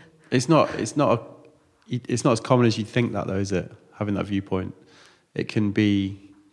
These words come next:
it can be something that, it can be a lonely position sometimes.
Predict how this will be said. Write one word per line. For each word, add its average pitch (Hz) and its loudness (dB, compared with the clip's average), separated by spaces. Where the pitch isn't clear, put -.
it 113 -4
can 113 0
be 107 2
something 104 -2
that, - -6
it - -8
can 127 0
be 120 4
a 110 6
lonely 123 4
position 95 -8
sometimes. 90 -12